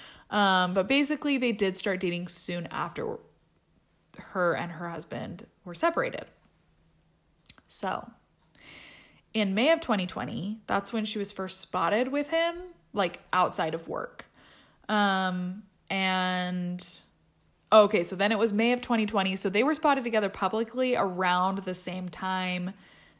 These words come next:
as the separation was announced. And he, the husband, Brian Austin Green, when he was announcing that they had split, I think somebody asked him about Machine Gun Kelly,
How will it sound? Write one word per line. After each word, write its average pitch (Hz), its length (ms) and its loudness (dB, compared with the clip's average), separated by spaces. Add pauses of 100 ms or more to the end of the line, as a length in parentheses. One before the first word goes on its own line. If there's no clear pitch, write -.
(160)
as 185 160 0
the 170 80 -4
separation 170 880 -4
was 135 760 -4
announced. 185 840 0 (460)
And 185 680 -2 (220)
he, 240 500 -2
the 196 160 -2
husband, 202 800 -2
Brian 185 240 -2
Austin 180 340 -6
Green, 180 600 -6 (400)
when 190 240 -2
he 185 100 -4
was 175 140 -4
announcing 247 540 0
that 214 140 -2
they - 160 -2
had 180 440 -6 (200)
split, - 880 -4
I 175 120 -4
think 202 200 -4
somebody 233 300 -2
asked 156 380 -6
him 294 120 -4
about 320 460 0
Machine 302 320 -8
Gun 311 160 -6
Kelly, 311 460 0